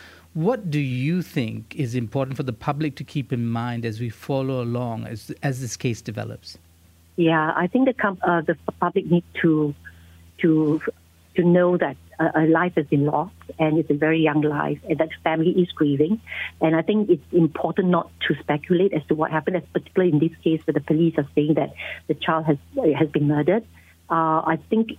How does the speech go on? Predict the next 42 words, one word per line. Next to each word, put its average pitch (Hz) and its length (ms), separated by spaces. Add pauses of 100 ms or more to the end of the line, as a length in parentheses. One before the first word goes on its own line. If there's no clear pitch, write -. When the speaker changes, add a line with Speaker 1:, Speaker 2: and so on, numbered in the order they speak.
(160)
Speaker 2:
it's - 180
important 185 680
not 180 200 (120)
to 147 440 (160)
spread 185 260 (440)
news 175 320
that - 120
is 143 120
not 170 180
true, 233 160
because 185 400
it 165 180
is, 156 80 (500)
number 156 160
one, 175 240 (100)
to 165 60
respect 151 500
the - 80 (120)
child 208 400
who - 60
has 143 100 (580)
passed 156 240
away 190 240
and 208 140
also 175 240
the 147 100
family 151 380
that's - 140 (100)
grieving. 143 460 (460)
So 170 200
we 170 200
have 214 120
to - 60
be 165 100
kind, 165 500
you 151 60
know, 196 180
in 160 360
the 151 120
way 165 340
we, 147 220 (480)
we, 160 120